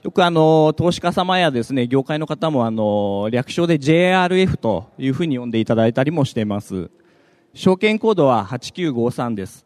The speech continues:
えー、こちらも覚えておいていただければと思います。えー、我々の、えー、リートのですね、特徴といいますと、えー、まずは、えー、商業特化、商業施設専門にですね、投資していると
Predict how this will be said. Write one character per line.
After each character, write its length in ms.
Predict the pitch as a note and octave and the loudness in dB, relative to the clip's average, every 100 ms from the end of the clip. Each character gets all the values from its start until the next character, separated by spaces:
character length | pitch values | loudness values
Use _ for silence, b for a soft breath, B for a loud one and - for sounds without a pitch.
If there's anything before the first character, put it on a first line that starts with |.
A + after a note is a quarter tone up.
| - | -18
え 160 | C3+ A#2 | -12 -10
ー、 40 | |
こ 100 | B2 | -10
ち 80 | C3+ | -4
ら 100 | D3 | -2
も 220 | C#3+ - - | -2 -2 -6
覚 180 | A2+ C#3+ | -2 -2
え 40 | |
て 80 | A#2 | -2
お 20 | |
い 60 | A2 | -6
て 80 | |
い 40 | G2+ | -6
た 120 | A2 | -4
だ 120 | G#2+ | -4
け 140 | A2+ A#2+ | -4 -4
れ 60 | |
ば 120 | C3 | -4
と 100 | A#2 | -4
思 140 | G#2+ G2+ | -4 -4
い 60 | |
ま 120 | G2 F#2 | -6 -10
す。 220 | - _ _ _ b b b b b b b - | -14 _ _ _ b b b b b b b -2
え 200 | C#3 C#3+ | 2 4
ー、 20 | |
我 140 | D3+ | 4
々 180 | F#3 G#3 | 4 4
の、 260 | G#3+ G#3+ - - | 2 2 0 -6
え 400 | D#3 E3 D#3+ D#3+ | -4 -2 -2 -4
ー、 40 | |
リ 120 | D#3+ | -4
ー 20 | E3+ | -2
ト 120 | F#3 | 0
の 100 | F#3+ | 0
で 100 | C#3+ | -2
す 140 | B2 | -2
ね、 260 | A#2+ G#2 F2+ - | -2 -2 -6 -10
特 180 | A#2+ - | -12 -6
徴 200 | D#3 D3+ | -4 -2
と 140 | D#3+ | -2
い 60 | D#3+ | -2
い 60 | |
ま 120 | D#3+ D#3+ | 0 -2
す 140 | - | 0
と、 340 | C3 B2 A2+ - | 2 4 2 -2
え 100 | B2 | -4
ー、 40 | |
ま 140 | B2+ F#3 | -2 2
ず 120 | G#3+ | 4
は、 280 | F3+ B2 - b b - | 4 2 -2 b b -4
え 120 | B2 | -2
ー、 20 | |
商 260 | - F#3 F#3 | 0 0 2
業 240 | F#3+ F#3+ | 2 2
特 280 | - G3+ - | 2 -2 -2
化、 280 | A#2+ F#2 - _ | -6 -6 -10 _
商 240 | - F3 F3 | -12 -8 -4
業 160 | G3 | -4
施 60 | G3+ | -2
設 240 | G#3+ F3+ | -4 -6
専 240 | B2+ D3 D#3 | -6 -4 -2
門 160 | E3 | -4
に 80 | E3 | -4
で 100 | D3 | -6
す 140 | A#2 A#2+ | -4 -4
ね、 140 | A2 | -4
投 180 | - B2 | -4 -6
資 160 | - | -6
し 80 | A#2 | -8
て 80 | C3 | -6
い 20 | |
る 80 | A#2 | -6
と 300 | - F2+ - | -6 -8 -10